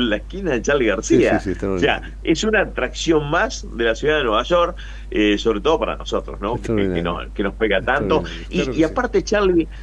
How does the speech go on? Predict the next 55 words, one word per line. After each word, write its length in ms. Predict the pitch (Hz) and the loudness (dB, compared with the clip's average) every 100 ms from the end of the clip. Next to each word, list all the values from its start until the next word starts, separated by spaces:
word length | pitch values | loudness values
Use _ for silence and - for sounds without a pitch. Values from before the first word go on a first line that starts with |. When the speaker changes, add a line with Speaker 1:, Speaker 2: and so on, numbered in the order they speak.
| - - - | -14 -14 -10
Speaker 1:
eh, 120 | 120 | -4
tiene 220 | 170 185 | 0 0
esa 140 | 170 | 0
cuestión 320 | 123 127 170 170 | -2 0 0 0
de 120 | 151 | 0
que 100 | 113 | 0
traspasó 480 | 110 - 113 117 175 | -2 -2 -2 -2 -4
cuatro 380 | - 269 - - | -2 -2 -2 -4
generaciones. 960 | 110 104 - 349 320 95 78 - - - - - | -2 -2 0 0 0 -2 -8 -12 -14 -14 -14 -4
Speaker 2:
Sí, 160 | - 196 | 2 4
por 160 | 120 | 4
supuesto, 400 | - - 170 110 | 4 8 8 8
Speaker 1:
Eh, 20 | 92 | 4
la, 140 | 120 | 4
Speaker 2:
claro, 260 | 170 170 107 | 6 6 6
y 80 | |
sigue, 240 | 110 208 202 | 4 4 8
y 40 | |
Speaker 1:
una 100 | 113 | 6
Speaker 2:
sigue 160 | - 214 | 8 8
Speaker 1:
persona 240 | 170 135 | 8 10
más 100 | 135 | 8
Speaker 2:
atravesando. 300 | 165 175 180 170 | 8 6 4 2
Speaker 1:
grande. 140 | 151 | 2
Yo 100 | 196 | 0
tengo, 360 | 208 226 208 143 - - - | 0 2 2 2 -6 -10 -4
tengo 180 | 190 185 | 0 0
cincuenta 420 | 147 131 139 139 | -2 0 0 0
y 60 | |
nueve 220 | 160 147 110 | 0 2 2
años, 320 | 92 87 85 | 2 -2 0
pero 140 | 107 120 | 0 0
Speaker 2:
Ujú. 60 | |
Speaker 1:
que 60 | 175 | 0
esas 140 | 180 | -4
personas 280 | 135 117 156 | -4 -2 -2
que 80 | 127 | -2
tienen 340 | 135 143 120 | -4 -2 -2
setenta 560 | 101 107 - 92 82 107 | -2 -4 -2 -2 -2 -4
también 300 | - 349 370 | -4 -2 -2
escuchaban 460 | - 113 117 104 90 | 0 -2 0 2 2
a 20 | |
Speaker 2:
Sí, 80 | 151 | 0
sí, 80 | |
Speaker 1:
Charly. 160 | - - | 2 4
Speaker 2:
sí, 160 | 147 143 | 6 6
y 20 | |
mis 220 | 139 143 | 6 6
hijas 240 | 170 165 | 8 10
de 80 | 156 | 10
Speaker 1:
Y, 20 | |
Speaker 2:
veinte 180 | 147 160 | 10 10
Speaker 1:
y 40 | 156 | 8
mi 40 | |
Speaker 2:
también. 440 | 147 185 90 71 | 8 8 6 2